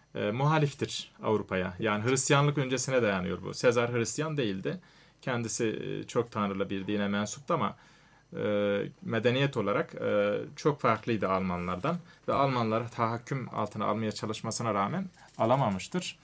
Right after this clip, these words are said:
Almanlar, e, baskıya alındıkları dönemleri geçici olarak görmüşler ve bir süre sonra,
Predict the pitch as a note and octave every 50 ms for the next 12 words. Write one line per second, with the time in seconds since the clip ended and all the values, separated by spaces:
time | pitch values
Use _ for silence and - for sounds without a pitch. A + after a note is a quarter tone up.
0 | - - - - - - - - C3+ C#3+ D3+ D3 C3 A#2 A#2 D3 - - - -
1 | - - A2 G#2+ G#2 G2+ G#2 G#2 G#2 G#2 G#2+ - - - - - - - - _
2 | - - B2 B2 - - - D#3 D3 C3 B2 A#2+ B2+ B2 A#2 A#2 B2 A#2+ A#2 A#2
3 | G#2+ A#2+ A#2+ A#2+ A#2+ A#2 A#2 A#2 - E3 C#3+ B2+ B2 A#2+ - B2+ C3+ C3+ A#2+ G#2+
4 | G#2 G2+ F#2+ - - A2 A2+ B2 B2 - - - E3 E3+ E3+ - - - - -
5 | - _ _ - D#3+ D3+ C#3+ D3+ D3+ C#3 - B2 A2 G#2+ - G#2+ G2+ A2+ C#3+ D#3+
6 | - -